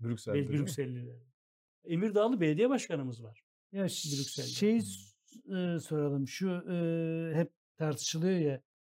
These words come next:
Speaker 3: belediye kırk beş bin kişi aldı.
Speaker 2: Evet.
Speaker 3: İşte şu kadar, e, on üç, on dört bin kişiyi attı.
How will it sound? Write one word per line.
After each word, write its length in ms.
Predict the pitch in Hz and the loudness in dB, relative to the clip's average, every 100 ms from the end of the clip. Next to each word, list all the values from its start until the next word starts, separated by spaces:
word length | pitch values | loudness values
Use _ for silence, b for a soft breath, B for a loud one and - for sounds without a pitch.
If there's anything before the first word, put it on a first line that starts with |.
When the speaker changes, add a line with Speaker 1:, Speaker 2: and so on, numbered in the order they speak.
| - | -2
Speaker 3:
belediye 400 | 156 139 156 151 | 0 2 2 0
kırk 240 | 151 - | -4 -2
beş 200 | 170 - | -2 -2
bin 140 | 151 | -2
kişi 280 | 131 - 160 | -2 -2 0
aldı. 420 | 139 120 113 143 151 | 0 0 0 -2 0
Speaker 2:
Evet. 360 | 135 135 139 127 | -2 0 -2 -6
Speaker 3:
İşte 320 | 123 - 156 | -12 -6 -4
şu 300 | 156 123 143 | -6 -8 -6
kadar, 380 | 151 143 151 147 | -2 0 0 -2
e, 380 | 151 151 151 151 | -2 -2 0 0
on 160 | 156 147 | 0 0
üç, 160 | 139 | 0
on 140 | 147 143 | 0 2
dört 220 | 143 - | 0 -2
bin 160 | 143 | -4
kişiyi 360 | 131 - 139 143 | -4 -6 -6 -2
attı. 480 | 151 - - 139 | -4 -6 -6 -4